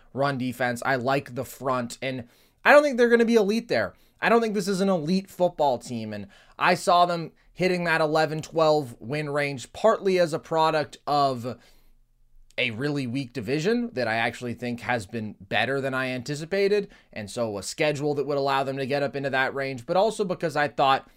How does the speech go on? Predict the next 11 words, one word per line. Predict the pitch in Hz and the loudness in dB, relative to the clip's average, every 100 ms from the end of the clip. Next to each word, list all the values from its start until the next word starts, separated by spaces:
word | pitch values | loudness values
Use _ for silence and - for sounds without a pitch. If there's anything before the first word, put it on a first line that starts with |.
| - - | -20 -6
this | 156 175 | -2 2
offense | 165 165 165 151 | 4 4 0 -6
could | - 170 160 | -6 -6 -4
take | 160 165 190 | -2 0 0
a | |
leap | 185 170 240 240 - _ | 0 2 0 -2 -18 _
with | 127 120 | -10 -10
Trevor | - 160 151 147 | 0 2 2 -4
just | 127 139 | -6 0
naturally | 160 - 170 160 | 2 2 -4 -6
progressing | 156 143 143 123 135 | -4 -2 -2 -2 -8